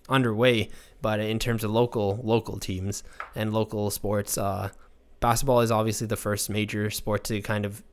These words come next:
enter their bubble, as they've entered their bubble this week,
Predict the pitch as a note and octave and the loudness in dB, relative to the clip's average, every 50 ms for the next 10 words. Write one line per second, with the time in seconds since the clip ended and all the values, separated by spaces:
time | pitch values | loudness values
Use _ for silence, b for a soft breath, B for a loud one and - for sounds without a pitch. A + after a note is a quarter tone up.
0 | _ - B2 B2+ A#2+ - B2+ A#2 G#2+ G#2+ G2+ G2+ G2 G2+ G#2+ A#2+ A#2+ D3 D3+ - | _ -4 -2 -2 0 2 2 2 2 2 2 2 0 0 2 2 0 0 0 -4
1 | - _ _ _ b b b b b b b b C3 A#2+ A2+ A2 A2 A2 G#2+ A2+ | -12 _ _ _ b b b b b b b b -2 -2 0 2 2 2 2 2
2 | G#2+ A2+ G#2 - B2 A2 A2 G#2 G2 G#2 G2+ G2+ A2 G#2+ G#2 G2+ G#2+ G#2 - - | 0 0 0 0 -2 -2 0 0 0 0 0 0 0 -2 -2 0 -2 -2 -2 -2
3 | - G#2 A2+ B2 - - - - | -2 -2 -2 -4 -6 -12 -16 -16